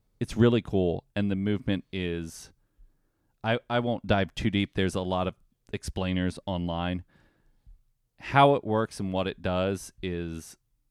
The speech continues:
a little bit like magic. It's kind of a blend of a S-, Citizen Eco Drive,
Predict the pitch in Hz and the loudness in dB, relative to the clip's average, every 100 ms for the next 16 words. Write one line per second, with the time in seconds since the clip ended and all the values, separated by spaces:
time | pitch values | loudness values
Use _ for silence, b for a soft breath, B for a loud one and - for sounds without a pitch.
0 | - 98 98 104 98 107 98 92 - 90 | -4 -2 0 0 0 -2 -2 -8 -4 -2
1 | 90 - - - 98 - - - _ - | -2 -4 -6 -4 -4 -6 -16 -20 _ -4
2 | 127 123 110 80 98 101 98 92 - 92 | 0 2 0 0 0 0 -2 -6 -4 -2
3 | 90 87 87 85 - - _ _ _ 104 | 0 0 -4 -8 -20 -20 _ _ _ -10
4 | - - - _ - - 120 101 107 - | -10 -14 -20 _ -8 0 2 2 -2 -4
5 | 113 101 101 101 92 90 87 85 - | -6 -2 -2 0 2 2 0 -4 -10